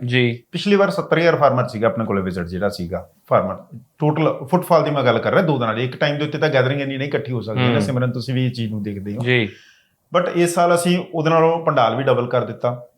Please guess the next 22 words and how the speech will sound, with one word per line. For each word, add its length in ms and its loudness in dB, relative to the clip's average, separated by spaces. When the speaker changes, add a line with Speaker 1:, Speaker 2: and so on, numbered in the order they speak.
Speaker 1:
ਹੂੰ। 60 -2
Speaker 2:
ਪੰਜ, 200 4
ਸਾਢੇ 200 0
ਪੰਜ 220 0
ਏਕੜ 220 -2
ਦੇ 80 -2
ਵਿੱਚ 160 -6
ਕਰ 180 -2
ਦਿੱਤਾ, 260 -4
ਠੀਕ 200 -8
ਹੈ, 60 2
ਤਾਂ 280 2
ਕਿ 80 -2
ਯਾਰ 180 4
at 60 -8
least 240 -4
ਇਹ 80 2
ਹੈ 60 2
ਕਿ 120 -4
ਜਿੰਨੀ 320 -2
ਪਬਲਿਕ 400 2
ਆਵੇ 320 2